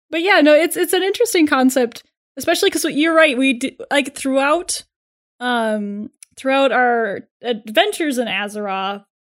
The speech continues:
there has been commentary talking about how we move through time. Like, I know the Bronze Strikes have talked about it. Um, I think the Infinite Dragonflight may have mentioned something. I'm, I can't think of the exact quote for it, but, like, any,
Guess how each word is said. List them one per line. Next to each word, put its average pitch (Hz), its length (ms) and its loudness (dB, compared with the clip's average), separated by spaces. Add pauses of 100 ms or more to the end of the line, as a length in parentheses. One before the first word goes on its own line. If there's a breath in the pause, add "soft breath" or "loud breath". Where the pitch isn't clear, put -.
there 277 180 0
has 311 380 0
been 269 180 0
commentary 240 720 -4
talking 214 400 -8
about 196 240 -6
how 202 180 -8
we 196 160 -6
move 190 220 -10
through 190 200 -14
time. 185 340 -10
Like, 190 160 -10
I 208 60 -6
know 214 180 -4
the 208 80 -8
Bronze 214 340 -4
Strikes 202 300 -8
have 208 160 -12
talked 202 260 -8
about 196 260 -6
it. 202 240 -8 (380 soft breath)
Um, 190 480 -12 (140)
I 214 60 -16
think 359 320 -6
the 247 120 0
Infinite 277 400 0
Dragonflight 214 680 -2 (100)
may 214 180 -6
have 196 140 -6
mentioned 196 440 -10
something. 190 440 -8
I'm, 202 160 -10 (100)
I - 60 -8
can't 269 200 -6
think 233 120 -2
of 202 80 -6
the 202 80 -4
exact 196 340 -6
quote 208 220 -10
for 190 180 -8
it, 180 200 -10 (260 soft breath)
but, 220 100 -2
like, 233 240 0
any, 339 420 -2